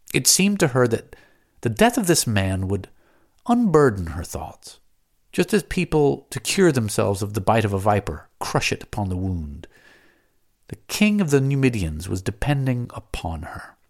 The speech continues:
He awaited the wedding with impatience, and, as it was to follow the victory, Salambo made him this present,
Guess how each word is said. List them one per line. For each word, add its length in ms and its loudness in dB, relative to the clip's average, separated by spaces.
He 220 -2
awaited 520 0
the 80 2
wedding 500 -2
with 240 -6
impatience, 840 -4
and, 300 -4
as 120 0
it 120 -2
was 160 2
to 80 -2
follow 320 4
the 80 0
victory, 400 0
Salambo 540 0
made 280 -2
him 180 -6
this 160 -6
present, 500 -10